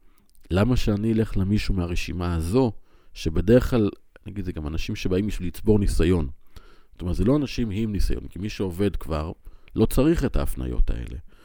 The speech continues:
ואז מה שעושים, הם פשוט מחפשים בעצמם מגשר, לפי המלצות, והולכים אליו. ולכן גם להיכנס לרשימות האלה,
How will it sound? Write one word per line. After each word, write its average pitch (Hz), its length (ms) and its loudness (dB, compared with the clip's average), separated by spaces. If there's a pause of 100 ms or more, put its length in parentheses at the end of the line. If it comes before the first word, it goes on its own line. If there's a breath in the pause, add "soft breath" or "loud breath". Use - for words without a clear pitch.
(340 soft breath)
ואז 151 180 4
מה 156 100 2
שעושים, 151 440 2
הם 151 140 -2
פשוט 170 200 2
מחפשים 156 420 4
בעצמם 123 380 2
מגשר, 87 460 -2
לפי 98 280 -2
המלצות, 90 500 -4
והולכים 135 440 -2
אליו. 104 180 -8 (680 soft breath)
ולכן - 300 -2
גם 147 160 0
להיכנס 143 380 2
לרשימות 120 680 0
האלה, 165 280 0